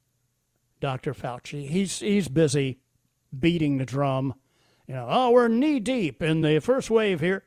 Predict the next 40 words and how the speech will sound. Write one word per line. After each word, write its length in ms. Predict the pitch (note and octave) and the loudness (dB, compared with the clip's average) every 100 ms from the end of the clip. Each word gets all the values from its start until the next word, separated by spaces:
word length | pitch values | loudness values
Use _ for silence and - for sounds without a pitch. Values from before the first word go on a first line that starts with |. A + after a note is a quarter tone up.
| _ | _
and 200 | D#3+ D#3+ | -4 0
the 140 | D#3+ D#3+ | 2 0
second 420 | - B3+ A#3 G3+ | 0 -2 0 2
wave 240 | G3+ F#3+ | 2 2
is 100 | D#3+ | -2
still 200 | - F#3 | -2 -2
to 60 | D#3+ | -2
come." 180 | G3+ D3+ _ _ _ - | -2 -4 _ _ _ -10
A-, 240 | G#3+ G#3+ | -6 -4
and 140 | F#3 F3+ | -2 -2
of 100 | D3+ | 2
course, 240 | A3 F#3+ | 2 4
it 40 | F#3 | 2
was 180 | D3+ | 0
Fauci 560 | - C4+ D4 F3+ D3 C#3 _ _ _ _ _ _ _ | 0 0 0 0 -2 -6 _ _ _ _ _ _ _
who, 240 | D#3+ E3+ D#3 | 2 4 6
uh, 100 | D#3 | 4
what, 240 | F#3+ A#2+ | 2 0
back 240 | D#3 D#3 | -2 -2
in, 200 | F3 D3+ | 0 0
uh, 200 | C#3+ C3+ B2+ _ _ _ | 0 0 -4 _ _ _
late 360 | B2+ C3 A3 A#3 | -8 0 0 0
February, 600 | - G#3 G#3+ G3 A3 A3 | 0 0 2 2 2 2
early 280 | E3+ G3 F3 | 2 2 2
March, 300 | E3+ F#3+ - | 0 -2 -4
said, 140 | G#3 | -2
"Well, 340 | D4 C#4+ B3 G#3+ | 0 0 2 2
no, 140 | G3+ | 2
don't 220 | G3+ B3+ | 0 0
worry 200 | A#3+ G#3+ | 2 2
about 220 | F3+ E3 D3+ | 4 2 2
the 100 | C3+ | -2
masks. 420 | C#3 C#3+ D3 - | -2 -2 -4 -4
They 100 | G#3 | -2
don't 160 | F3+ | 0
really 220 | E3 C#3 C3 | 0 -2 -2
make 240 | C3 C3 | -4 -6
any 160 | C#3 B2 | -6 -6
difference." 400 | B2 A#2 A#2 - _ _ _ _ _ _ _ - | -10 -12 -20 -20 _ _ _ _ _ _ _ -18
<laughs> 640 | - - _ - _ - | -18 -18 _ -20 _ -10